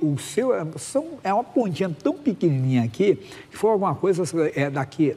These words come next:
trinta, não sei quantos anos, em outras palavras, você não estará mais por aqui, né?" Bem, ela acha que não, mas posso estar, não é? Minha mãe tá com noventa e três. Mas por que que eu estou falando isso?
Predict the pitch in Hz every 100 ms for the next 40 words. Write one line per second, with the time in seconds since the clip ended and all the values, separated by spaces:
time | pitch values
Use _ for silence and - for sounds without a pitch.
0 | - - 170 170 135 123 127 - 147 131
1 | 131 139 165 - 175 160 127 139 165 160
2 | 120 156 131 131 131 - 147 135 151 120
3 | 170 147 123 139 - - - - - -
4 | 131 110 117 151 - 254 359 147 147 143
5 | 110 104 131 123 135 127 131 127 - -
6 | 135 147 113 135 185 - - - 113 113
7 | 110 113 139 131 143 127 131 123 107 120
8 | 120 113 - - - - - 208 - -
9 | 202 143 165 - 131 123 113 107 98 -